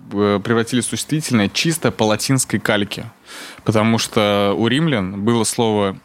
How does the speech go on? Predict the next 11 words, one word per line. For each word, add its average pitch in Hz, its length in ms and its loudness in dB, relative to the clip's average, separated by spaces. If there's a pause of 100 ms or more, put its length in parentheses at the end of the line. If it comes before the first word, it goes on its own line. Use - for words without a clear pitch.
(140)
«спицре», 120 760 -2 (220)
которое 101 400 2
значит 98 320 -2
«смотреть». 107 640 0 (680)
И 117 120 0
они 120 380 2
его, 95 360 0 (380)
эти 95 240 -2
римляне, 95 640 2
модифицировали 117 840 0
в 107 180 -6